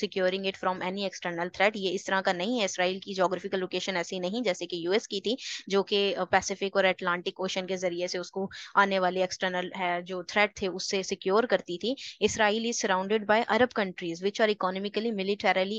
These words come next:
and morally dif-, depleted but are still Arab countries inhabited by millions of people that share and feel the Palestinians pain and suffering।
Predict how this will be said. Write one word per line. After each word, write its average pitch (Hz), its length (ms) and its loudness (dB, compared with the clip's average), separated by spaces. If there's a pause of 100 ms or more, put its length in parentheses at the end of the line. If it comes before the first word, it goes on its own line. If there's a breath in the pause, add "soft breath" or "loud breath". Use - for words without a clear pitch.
and 190 200 -4
morally 190 340 2 (180)
dif-, 202 340 0
depleted 196 520 4 (320 loud breath)
but 220 140 6
are 269 260 4 (140)
still 320 220 6 (100)
Arab 208 260 2
countries 190 420 -2
inhabited 196 580 2
by 185 100 2 (160)
millions 214 460 4
of 185 160 4 (120)
people 185 280 0
that 175 220 4
share 202 300 4
and 185 160 -2
feel 180 220 -6
the 180 160 2
Palestinians 185 640 -2 (120)
pain 196 240 0
and 190 200 0
suffering। 196 420 -2